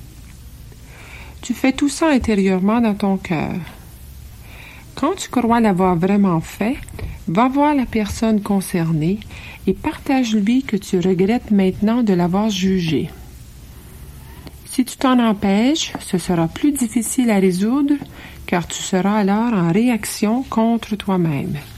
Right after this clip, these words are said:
Ne cherche pas à être quelqu'un d'autre pour fuir cette ressemblance,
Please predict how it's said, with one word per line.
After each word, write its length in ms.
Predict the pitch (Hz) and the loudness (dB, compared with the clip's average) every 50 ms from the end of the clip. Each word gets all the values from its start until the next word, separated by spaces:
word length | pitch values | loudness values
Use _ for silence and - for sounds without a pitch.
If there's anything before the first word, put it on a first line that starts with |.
| - - - - - - - - - - - - - - - - - - - - - - - - - - - - - - - - - - - - - 196 | -18 -18 -20 -20 -20 -20 -20 -20 -20 -20 -20 -16 -14 -14 -14 -14 -16 -18 -18 -16 -16 -16 -16 -18 -18 -18 -18 -18 -18 -18 -16 -16 -16 -16 -16 -4 0 2
Ne 120 | 190 202 | 2 4
cherche 420 | 196 - - - 185 165 - - | 2 2 0 0 0 0 -2 -6
pas 300 | - - 247 277 294 - | -4 -2 0 0 2 2
à 200 | 262 247 247 247 | 2 4 4 4
être 260 | 254 262 262 - 247 214 | 4 4 2 0 -2 -2
quelqu'un 500 | - - 220 214 196 - 220 214 208 196 | -2 0 0 0 0 2 2 2 4 4
d'autre 480 | 175 185 180 190 202 214 226 220 220 202 - - - - | 4 4 4 4 4 4 2 0 -2 -8 -12 -14 -10 -4
pour 160 | - 175 165 | -4 -2 -2
fuir 500 | - - - 214 208 247 269 277 254 214 | -4 -4 -2 0 2 4 4 4 2 0
cette 300 | - - - 170 160 - | 0 -2 -2 -4 -2 -2
ressemblance, 960 | 175 170 165 - - 160 156 151 147 160 156 160 180 214 247 262 - - - | -2 -2 -2 -2 -2 -2 0 0 0 0 0 2 2 2 0 0 -2 -6 -12